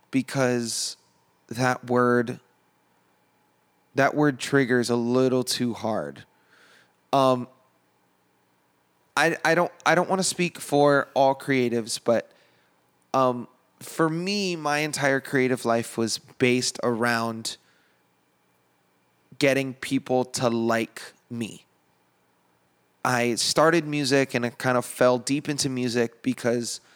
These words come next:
I knew I wasn't gonna be the most popular kid. I kn-,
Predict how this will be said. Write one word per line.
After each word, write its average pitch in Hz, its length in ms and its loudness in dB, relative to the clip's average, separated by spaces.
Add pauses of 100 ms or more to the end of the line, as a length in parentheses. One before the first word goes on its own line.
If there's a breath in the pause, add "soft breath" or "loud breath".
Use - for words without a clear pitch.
(960 soft breath)
I 131 140 0
knew 165 180 4
I 180 60 6
wasn't 160 280 2
gonna 143 160 0
be 135 140 0
the 135 100 0
most 131 220 -2
popular 120 420 0
kid. 113 340 -2
I 117 120 0
kn-, 127 180 -8